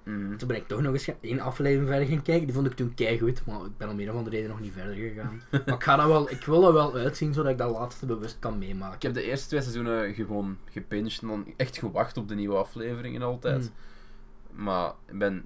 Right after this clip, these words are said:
Speaker 1: gewoon interesse verloren rond seizoen vier. Ik
Speaker 2: Hmm.
Speaker 1: heb de boeken gelezen, alle boeken die er zijn.
Speaker 2: Ja, dat heb ik al.
Speaker 1: En ondertussen zijn ze al van de boeken afgestapt in de
Speaker 2: Ja,
Speaker 1: serie.
Speaker 2: ja.
Speaker 1: En nu, het laatste seizoen, is het einde van de serie. En ik ben nu gewoon een beetje bang dat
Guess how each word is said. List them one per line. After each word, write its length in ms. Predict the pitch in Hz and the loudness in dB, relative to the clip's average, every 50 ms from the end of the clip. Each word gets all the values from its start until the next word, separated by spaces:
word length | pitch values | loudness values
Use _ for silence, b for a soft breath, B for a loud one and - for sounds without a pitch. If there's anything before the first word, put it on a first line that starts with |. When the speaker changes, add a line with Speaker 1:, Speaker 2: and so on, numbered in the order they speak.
| - | -10
Speaker 1:
gewoon 200 | - 90 87 95 | -8 -6 -4 -4
interesse 380 | 98 95 - 87 87 90 - 101 | -4 -4 -2 -2 -2 -2 -4 -6
verloren 320 | 101 101 98 101 101 101 101 | -6 -4 -2 0 0 0 0
rond 140 | 104 101 - | -2 -4 -6
seizoen 280 | - 98 92 92 92 | -6 -6 -6 -6 -8
vier. 380 | 90 - 85 85 95 101 - - - - - - - - | -8 -10 -10 -8 -8 -8 -8 -12 -16 -16 -16 -16 -16 -14
Ik 80 | - - | -12 -10
Speaker 2:
Hmm. 100 | 101 104 | -4 -2
Speaker 1:
heb 160 | 101 98 98 | -2 -2 -2
de 60 | 95 92 | -6 -10
boeken 220 | - 95 92 101 | -10 -10 -10 -6
gelezen, 560 | 98 107 101 101 101 101 107 110 113 117 120 120 - - - - - - | -4 -4 -2 -2 0 0 -2 -2 -4 -6 -8 -8 -10 -16 -18 -18 -14 -8
alle 120 | 107 98 | -8 -6
boeken 220 | 98 104 101 - 104 | -6 -8 -8 -6 -4
die 100 | 101 95 | -4 -4
er 60 | 92 98 | -6 -8
zijn. 280 | - - 90 90 92 | -8 -4 -4 -2 -2
Speaker 2:
Ja, 60 | 107 117 | -4 -6
dat 100 | 123 - | -10 -12
heb 80 | - | -14
ik 80 | - - | -14 -12
al. 40 | 87 | -8
Speaker 1:
En 40 | 85 | -6
ondertussen 360 | 110 107 101 - 131 120 117 | -6 -6 -4 -4 -4 -4 -2
zijn 180 | 110 110 107 107 | -2 -2 -2 -2
ze 100 | 104 98 | -2 -2
al 140 | 78 101 95 | -2 -2 -2
van 100 | 98 95 | -4 -6
de 60 | 104 | -8
boeken 240 | 127 101 - - 95 | -8 -8 -8 -8 -10
afgestapt 540 | 90 - - - - - 110 107 - - - | -10 -10 -12 -10 -6 -6 -6 -6 -8 -10 -12
in 40 | 123 | -10
de 60 | 117 | -10
Speaker 2:
Ja, 40 | 110 104 | -10 -8
Speaker 1:
serie. 240 | 101 101 104 104 | -8 -8 -8 -8
Speaker 2:
ja. 80 | 98 - 131 B B B B B B B B B B - | -8 -10 -12 B B B B B B B B B B -6
Speaker 1:
En 220 | - 104 101 95 | -4 -2 -2 0
nu, 240 | 95 98 98 92 - | 0 0 -2 -2 -4
het 140 | - - - | -6 -2 0
laatste 280 | 98 98 104 - - | 2 2 2 0 -2
seizoen, 420 | - 110 98 92 92 98 107 127 123 - | -4 -4 -4 -4 -6 -6 -6 -8 -10 -10
is 360 | - 90 95 - - - - - | -10 -10 -8 -8 -10 -14 -14 -12
het 160 | - 117 - | -12 -12 -8
einde 260 | - - 87 85 98 107 | -6 -4 -4 -2 -2 -4
van 100 | 110 110 | -4 -4
de 80 | 104 | -6
serie. 400 | 101 - 101 101 107 110 113 - | -6 -4 -4 -2 -2 -2 -4 -4
En 80 | - 98 | -4 -6
ik 140 | 101 95 101 | -6 -4 -2
ben 120 | 104 92 | -2 -2
nu 120 | 90 98 | 0 -2
gewoon 200 | 107 110 107 107 | 0 0 0 0
een 100 | 107 104 | 0 -2
beetje 260 | 104 104 104 - 104 95 | -2 -4 -4 -6 -10 -10
bang 300 | - 92 90 92 104 107 | -10 -8 -8 -6 -6 -2
dat 200 | 104 104 98 B | 0 0 -2 B